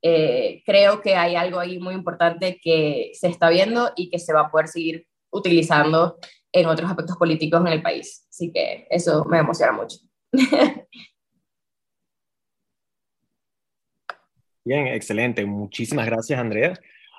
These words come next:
Speaker 2: Ahorita vamos con Atenea. Atenea trae una perspectiva, yo creo que bastante interesante. Ella, eh, bueno, no quiero hablar por ella tampoco, pero, eh, ella es la vocera de la Red Nacional de Comuneros y Comuneras, lo que significa que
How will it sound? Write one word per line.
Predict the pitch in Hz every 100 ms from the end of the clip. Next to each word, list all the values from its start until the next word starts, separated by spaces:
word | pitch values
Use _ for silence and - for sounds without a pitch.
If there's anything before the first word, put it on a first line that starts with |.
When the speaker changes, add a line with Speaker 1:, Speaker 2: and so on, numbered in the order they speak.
| _
Speaker 2:
Ahorita | 117 156
vamos | 160 165
con | 180 170 156 139
Atenea. | 139 - 113 143 208 208
Atenea | 127 127 139 165
trae | 165 175 170 185
una | 160 151 147
perspectiva, | 131 117 - 113 131
yo | 113
creo | 113 120
que | 123 107 95
bastante | 101 - 110 131
interesante. | 135 110 - 101 110 139 131 -
Ella, | 123 110 104 127 127 127 110 101 - _
eh, | 123 107 104 101
bueno, | 117 95 98 - 110 101
no | 104
quiero | 98 113
hablar | 120 120
por | 139
ella | 117 117
tampoco, | - 110 113 151
pero, | 120 110 - - - _
eh, | 131 117 107 - _ _ _
ella | 147 160
es |
la | 165
vocera | 147 156 147
de | 139 123
la | 113
Red | 110 123
Nacional | 139 135 117 113
de | 123
Comuneros | 120 110 107 117
y |
Comuneras, | 117 113 107 104 113 - - _ _
lo | 120
que | 120
significa | 120 147 147 147 143 135 135
que | 127 107 107